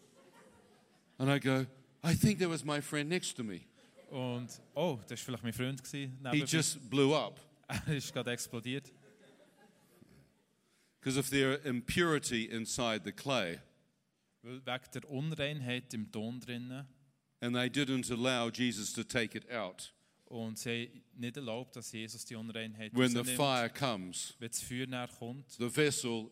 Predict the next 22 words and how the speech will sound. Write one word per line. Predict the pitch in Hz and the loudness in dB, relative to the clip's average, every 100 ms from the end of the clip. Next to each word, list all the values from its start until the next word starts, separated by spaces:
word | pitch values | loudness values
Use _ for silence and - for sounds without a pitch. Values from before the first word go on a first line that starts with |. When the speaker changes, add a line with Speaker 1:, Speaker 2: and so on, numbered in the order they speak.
| - | -6
Speaker 1:
explodes. | 120 - 131 110 85 78 - - - _ | -2 -2 0 0 0 -6 -8 -10 -14 _
Speaker 2:
explodiert | 107 - - 110 113 123 123 | -10 -10 -8 -10 -6 -6 -6
das | - - | -8 -10
Gefäß. | - 98 90 - - _ _ _ | -8 -10 -10 -12 -14 _ _ _
Speaker 1:
Do | - | -4
you | 101 | -4
understand | 98 95 117 110 113 | -2 -2 -2 -2 -2
this? | 120 - - _ | -4 -6 -10 _
Speaker 2:
Versteht | - - 113 117 | -12 -10 -10 -10
ihr | 120 | -10
das? | 127 131 - - _ _ _ _ _ _ _ _ _ _ _ | -10 -10 -12 -16 _ _ _ _ _ _ _ _ _ _ _
Speaker 1:
That's | - | -6
why | 127 123 | 0 0
it's | 117 - | 0 -2
important | 113 - 143 131 110 95 | -6 2 4 4 0 -6
to | 110 | -4
let | 107 107 | -2 -4
the | 104 | -4
Lord | 104 120 117 98 85 - _ _ _ | -2 2 2 0 -6 -16 _ _ _
look | 107 113 90 | -4 -4 -2
very | 110 107 | -2 0
carefully | 101 127 113 107 - 87 | -2 0 0 0 -4 -6